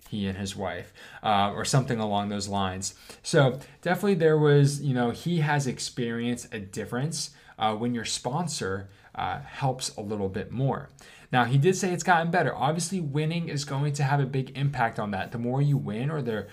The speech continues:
the closer you place, especially in the top ten, the more money you make. And the more money you make, uh, on the road, life is a lot <laughs> easier. You can afford gas, you can afford food,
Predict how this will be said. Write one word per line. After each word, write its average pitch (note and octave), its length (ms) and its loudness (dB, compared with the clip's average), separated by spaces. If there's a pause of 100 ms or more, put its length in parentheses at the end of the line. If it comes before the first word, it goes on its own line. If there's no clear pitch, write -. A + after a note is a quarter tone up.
(160)
the A2 80 -4
closer B2+ 340 0
you B2+ 160 2
place, A#2+ 300 -2
especially A#2+ 400 -4
in B2 60 -2
the A#2+ 60 -4
top A#2 260 -2
ten, D3+ 200 -2
the C3 80 2
more A#2 220 -2
money B2 280 -2
you A2 140 -2
make. - 340 -12
And A2 120 -6
the G#2 40 -4
more G#2+ 220 -4
money D3 320 -2
you D#3+ 120 2
make, G2 460 -4 (520)
uh, F#2 280 -4 (560)
on C3+ 240 6
the C#3+ 80 6
road, C3+ 480 2 (500)
life D#3 260 0
is C#3 100 0
a A2 80 -2
lot A#2 260 6
<laughs> B2 120 8
easier. C3+ 500 4
You D#3 260 8
can D#3 140 4
afford D#3+ 460 4
gas, C#3+ 440 8
you C3+ 80 -2
can C#3+ 160 4
afford D3+ 440 4
food, D3 520 2